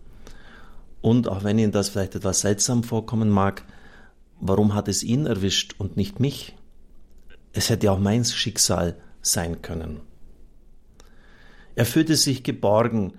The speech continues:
beim Dominikus Ringeisenwerk, das von Osberg aus betreut worden ist, in Schwabmünden, dort hat er gewohnt.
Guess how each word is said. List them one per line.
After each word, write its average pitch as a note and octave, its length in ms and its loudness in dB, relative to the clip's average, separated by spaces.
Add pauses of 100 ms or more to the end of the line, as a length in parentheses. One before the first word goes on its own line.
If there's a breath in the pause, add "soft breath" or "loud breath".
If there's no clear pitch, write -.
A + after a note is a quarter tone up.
(280 loud breath)
beim G2+ 160 -2
Dominikus G#2+ 540 0
Ringeisenwerk, G#2+ 960 2 (500 loud breath)
das - 160 -2
von - 160 -2
Osberg G#2 420 0
aus F#2+ 240 0
betreut G2+ 460 0
worden G#2 300 -2
ist, G2 340 0
in F#2 140 -2
Schwabmünden, G#2 540 2
dort F#2 220 -4
hat F#2 140 -8
er F2+ 80 -2
gewohnt. G#2 540 0